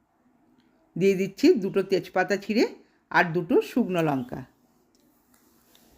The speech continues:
ফোড়নটা ভালো করে ভেজে নেব। আর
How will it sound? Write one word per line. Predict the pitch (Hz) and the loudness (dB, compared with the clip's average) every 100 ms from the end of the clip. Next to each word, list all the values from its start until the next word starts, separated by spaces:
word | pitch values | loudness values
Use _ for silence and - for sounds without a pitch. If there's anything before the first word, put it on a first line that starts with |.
| - | -8
ফোড়নটা | - 190 196 208 | 2 4 4 2
ভালো | 208 185 180 | 2 2 4
করে | 196 202 | 2 2
ভেজে | 214 175 | 2 2
নেব। | 190 190 359 - - _ _ _ _ _ _ _ _ | 2 2 0 0 -14 _ _ _ _ _ _ _ _
আর | - | -4